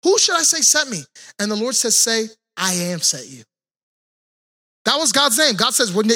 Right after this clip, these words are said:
you, when they, when he says, "Who do you come by?" Say, "I am sent me." God said, "My name is I am."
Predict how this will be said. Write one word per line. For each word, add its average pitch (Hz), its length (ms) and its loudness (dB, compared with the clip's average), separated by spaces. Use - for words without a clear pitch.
you, 269 260 2
when 233 180 2
they, 277 140 4
when 254 160 2
he 262 140 2
says, 277 220 2
"Who 381 260 2
do 415 80 2
you 392 120 2
come 381 240 -2
by?" 320 120 0
Say, - 340 0
"I 311 540 2
am 311 80 0
sent 233 240 2
me." 208 60 -2
God 277 200 2
said, 302 140 -2
"My 269 180 2
name 302 280 2
is 269 120 2
I 254 140 2
am." 254 320 2